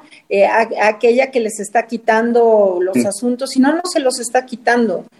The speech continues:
Speaker 1: Realmente, eh, creo que todos ganamos en una sociedad cuando existen menos conflictos. Pueden asistir al Centro de Justicia Alternativa y a,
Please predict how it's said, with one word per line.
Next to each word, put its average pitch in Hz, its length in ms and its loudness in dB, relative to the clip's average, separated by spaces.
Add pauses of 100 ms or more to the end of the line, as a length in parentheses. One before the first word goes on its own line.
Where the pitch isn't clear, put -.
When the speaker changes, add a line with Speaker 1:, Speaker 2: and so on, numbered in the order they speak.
(280)
Speaker 1:
Realmente, 254 1040 4
eh, 190 600 0 (420)
creo 247 540 4
que 220 260 0
todos 247 800 2
ganamos 233 560 -2
en 220 120 -4
una 226 220 -2
sociedad 220 760 -2
cuando 196 340 0
existen 214 760 -4 (180)
menos 208 680 2
conflictos. 196 680 -2 (280)
Pueden 254 300 6
asistir 247 440 2
al 233 120 4
Centro 226 340 0
de 208 80 0
Justicia 208 300 -10 (720)
Alternativa 185 600 -2 (880)
y 202 140 4
a, 190 220 6